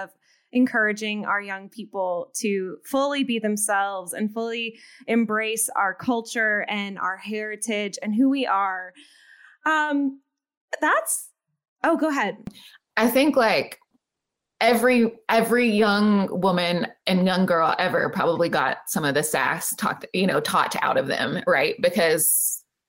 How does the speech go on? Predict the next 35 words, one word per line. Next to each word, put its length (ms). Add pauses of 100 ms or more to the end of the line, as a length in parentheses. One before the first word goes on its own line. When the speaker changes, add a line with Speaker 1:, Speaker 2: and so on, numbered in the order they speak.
(280)
Speaker 2:
we're, 280
you 120
know, 320
young 200
ladies 320
aren't 140
supposed 220
to 60
be 120
those 220
things. 420 (400)
But 120
I 60
think 200
it's 220
even 400
more 640 (1500)
present 760 (340)
in 160
the 80
lives 580
of, 520
like, 520
young 720
ladies 480
in 120
Appalachia 840
whose 160
parents 500
are 120
trying 580
to 560
set 320
them 220
up, 420